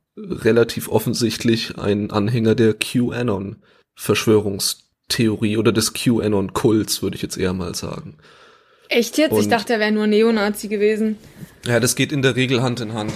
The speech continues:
Speaker 2: Ja, irgendwie schon,
Speaker 1: Ähm,
Speaker 2: ne? Aber da könnte man ja
Speaker 1: also
Speaker 2: fast argumentieren, dass auch Neonazis eigentlich ja eine Verschwörungstheorie glauben, diese Sache mit den Menschenrassen.
Speaker 1: Tun sie ja auch. Und, äh,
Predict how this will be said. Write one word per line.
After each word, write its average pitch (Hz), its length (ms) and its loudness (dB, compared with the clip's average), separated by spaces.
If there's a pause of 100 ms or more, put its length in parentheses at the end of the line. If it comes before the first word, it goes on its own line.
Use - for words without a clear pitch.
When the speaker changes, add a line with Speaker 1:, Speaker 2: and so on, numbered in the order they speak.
Speaker 2:
Ja, 226 220 2
irgendwie 214 260 -4
schon, 240 200 -6
Speaker 1:
Ähm, 233 60 -2
Speaker 2:
ne? 214 180 -6
Aber 226 180 0
da 220 80 4
könnte 240 220 2
man 226 100 0
ja - 60 4
Speaker 1:
also 202 100 0
Speaker 2:
fast 226 160 -2
argumentieren, 220 500 2
dass 220 140 0
auch 202 140 0
Neonazis 208 1200 0 (560)
eigentlich 202 380 0
ja 196 80 2
eine 202 120 2
Verschwörungstheorie 202 840 0
glauben, 190 440 0 (220)
diese 202 200 -2
Sache 196 240 0
mit 208 160 2
den 202 280 2
Menschenrassen. 226 680 -2 (480)
Speaker 1:
Tun 180 180 4
sie 175 140 2
ja 107 100 6
auch. 98 320 -2
Und, 113 240 -6
äh, - 160 -8